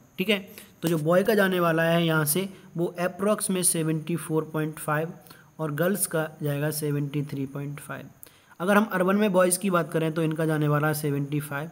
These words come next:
और girls का जाने वाला है सेवेंटी फ़ोर के approx। ठीक है दोस्तों, तो अगला ब-, जो comment हमने लिया हुआ है वो है पवन पाल जी का। पवन जी पाल जी, कानपुर का देहात का बताओ। सर जी, आपको बता देते हैं पवन पाल जी कि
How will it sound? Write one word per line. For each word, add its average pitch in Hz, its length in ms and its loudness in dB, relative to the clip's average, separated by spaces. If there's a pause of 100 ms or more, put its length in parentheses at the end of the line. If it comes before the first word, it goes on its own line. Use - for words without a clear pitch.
(320)
और 156 120 -6
girls 175 300 0
का 185 120 0
जाने 160 240 0
वाला 147 200 0
है 160 100 0
सेवेंटी 151 560 -2
फ़ोर 156 340 -4
के 139 180 -6
approx। 127 460 -10 (640)
ठीक - 40 -8
है 185 80 0
दोस्तों, 208 280 2 (300)
तो 175 240 -6
अगला 214 280 4
ब-, 202 360 -2
जो 175 100 2
comment 175 320 2
हमने 170 180 4
लिया 160 180 4
हुआ 156 140 2
है 165 120 2
वो 175 220 2
है 170 320 0 (1400)
पवन 190 300 2 (720)
पाल 151 240 4
जी 131 160 -2
का। 131 200 -8 (220)
पवन 202 200 2
जी 226 140 -6
पाल 208 260 4
जी, 202 80 0
कानपुर 185 360 2
का 185 160 2
देहात 170 340 2
का 180 140 0
बताओ। 165 400 0 (300)
सर - 160 0
जी, 220 200 0
आपको 208 260 2
बता 185 200 4
देते 165 240 0
हैं 196 160 -2
पवन 190 240 4
पाल 165 240 2
जी 175 140 2
कि 226 520 -4